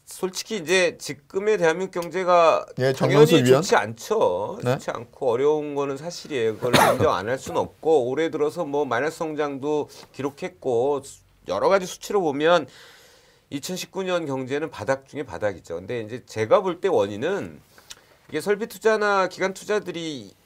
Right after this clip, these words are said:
Speaker 1: 이 년에서 이 년 반, 그러니까 한 삼 년 전부터 줄어들기 시작해서 오늘날의 올해의 경제 상황이 된 거고.
Speaker 2: 네.
Speaker 1: 근데 올해 사실은 설비 투자나 이런 게 좀 늘어날 기미가 좀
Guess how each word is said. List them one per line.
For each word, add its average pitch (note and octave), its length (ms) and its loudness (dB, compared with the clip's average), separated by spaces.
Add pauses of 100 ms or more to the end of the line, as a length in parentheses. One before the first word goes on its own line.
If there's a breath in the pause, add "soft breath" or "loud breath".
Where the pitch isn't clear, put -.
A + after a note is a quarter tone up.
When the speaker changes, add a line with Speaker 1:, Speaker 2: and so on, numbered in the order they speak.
(120)
Speaker 1:
이 D3+ 140 -10
년에서 F3+ 480 -2
이 C3+ 100 -2
년 D#3 200 -2
반, A#2 400 2
그러니까 - 240 -4
한 E3 120 -8
삼 F#3+ 200 -10
년 G#3+ 160 0
전부터 C#3+ 680 2 (340)
줄어들기 D3+ 460 -6
시작해서 D#3+ 580 -2
오늘날의 B2 640 2
올해의 D#3+ 540 0
경제 A#2 240 -6
상황이 B2+ 280 -4
된 G2+ 240 -10
거고. D2+ 400 -6
Speaker 2:
네. B2+ 220 6 (580 soft breath)
Speaker 1:
근데 E3 160 0
올해 A#3 640 10
사실은 G#3+ 680 2
설비 G#3+ 240 -6
투자나 A3 340 0
이런 F#3 120 -4
게 G3 80 -4
좀 G#3 400 -4
늘어날 G#3+ 640 4
기미가 F#3+ 380 0
좀 G#3 200 -4